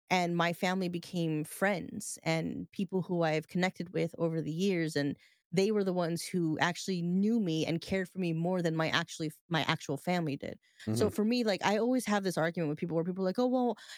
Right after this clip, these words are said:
Speaker 1: you know, I can't just do that to my mom 'cause they're my mom, or I can't just do that to my," I'm like, "Listen, it doesn't matter who it is. Like,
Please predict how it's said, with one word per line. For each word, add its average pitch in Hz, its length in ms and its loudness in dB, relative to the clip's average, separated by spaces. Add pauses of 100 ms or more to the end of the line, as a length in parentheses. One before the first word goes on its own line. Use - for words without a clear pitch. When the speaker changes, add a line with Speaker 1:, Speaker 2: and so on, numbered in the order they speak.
Speaker 1:
you 247 80 0
know, 240 80 2
I 226 80 2
can't 285 260 -4
just 233 140 -8
do 269 120 2
that 277 140 0
to 226 80 -2
my 202 100 2
mom 202 400 0
'cause 196 160 -6
they're 208 80 2
my 208 120 2
mom, 214 340 2
or 202 80 0
I 202 60 0
can't 240 180 0
just 220 120 -4
do 226 60 -2
that 226 140 0
to 214 60 -6
my," - 80 -4
I'm 214 120 2
like, 208 160 0
"Listen, 226 400 0
it 165 100 0
doesn't 262 280 0 (320)
matter 247 480 2 (120)
who 233 220 0
it 196 140 0
is. 208 440 -2
Like, 165 240 0